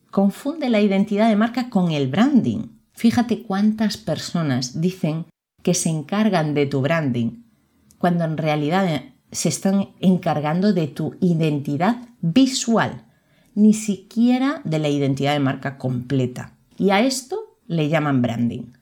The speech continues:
Frente a todo lo que te he transmitido, que realmente es el branding, ¿qué te parece? Hay un error de conceptos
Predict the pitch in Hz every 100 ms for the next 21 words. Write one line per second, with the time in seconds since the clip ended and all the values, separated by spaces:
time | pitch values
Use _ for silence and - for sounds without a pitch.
0 | _ - 160 143 139 143 131 127 _ 214
1 | 240 233 311 262 185 160 139 170 165 -
2 | 156 139 139 131 123 185 165 104 - _
3 | - 160 151 160 170 208 220 185 180 123
4 | 123 - 120 117 123 135 160 185 _ _
5 | 208 202 196 - 117 107 113 - - -
6 | _ _ - 175 196 190 156 156 156 160
7 | - 139 135 143 - 135 -